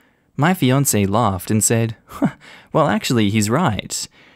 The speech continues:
He is definitely the best I've ever had, and that's not an exaggeration." Sister-in-law shook her head. "In your whole life, be honest, woman to woman, who's the best?" My fiancé admitted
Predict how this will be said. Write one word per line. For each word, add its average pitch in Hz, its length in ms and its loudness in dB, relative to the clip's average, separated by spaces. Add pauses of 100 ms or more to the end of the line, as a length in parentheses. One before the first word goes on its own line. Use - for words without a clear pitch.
He 147 160 2
is 160 180 2
definitely 127 540 0
the 104 80 2
best 110 320 -2
I've 104 160 2
ever 95 180 2
had, 107 440 0 (100)
and 117 140 -4
that's 156 240 -2
not 110 260 2
an 98 80 2
exaggeration." 98 1040 0 (880)
Sister-in-law 147 640 2
shook 110 280 0
her 98 140 2
head. 127 440 0 (520)
"In 160 160 2
your 180 260 4
whole 185 480 4
life, 135 680 0 (380)
be 202 160 4
honest, 95 540 0 (180)
woman 175 360 2
to 147 100 2
woman, 107 480 -2 (340)
who's 156 280 2
the 127 100 -2
best?" 95 640 -4 (640)
My 98 140 0
fiancé 107 540 2
admitted 117 480 0